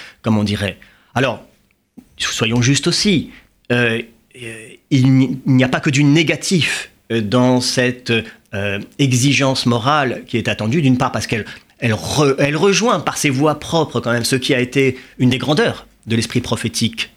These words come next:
dans le judaïsme, euh, et d'autre part parce que je crois que, euh, je, tout, tout le, tout le monde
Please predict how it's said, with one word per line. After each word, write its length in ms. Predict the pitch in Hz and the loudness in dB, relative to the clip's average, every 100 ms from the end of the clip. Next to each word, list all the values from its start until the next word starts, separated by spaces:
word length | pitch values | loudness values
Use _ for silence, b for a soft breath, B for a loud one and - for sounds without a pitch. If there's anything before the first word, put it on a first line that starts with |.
| - | -10
dans 160 | 107 | -4
le 100 | 101 | -2
judaïsme, 640 | 101 107 135 233 131 107 95 B B B B - | -2 0 0 0 0 -2 -2 B B B B -2
euh, 380 | 131 123 120 - | 0 0 0 -2
et 80 | 147 | -2
d'autre 240 | 135 123 - | -2 -2 0
part 340 | 165 208 - | 0 -2 -2
parce 220 | 117 - | -4 -4
que 140 | - 175 | 0 0
je 100 | 107 | 0
crois 260 | - 170 | -4 -6
que, 280 | - 127 131 B B B - | -2 0 0 B B B -6
euh, 520 | 113 110 110 107 104 131 123 | -2 0 -2 -4 -8 -12 -10
je, 120 | - - _ - | -10 -10 _ -4
tout, 160 | 170 - - | -4 -4 -2
tout 140 | 170 | 2
le, 320 | 143 127 120 | 4 4 2
tout 160 | 113 127 | 2 4
le 80 | 123 | 4
monde 480 | 170 202 123 104 | 4 2 2 -2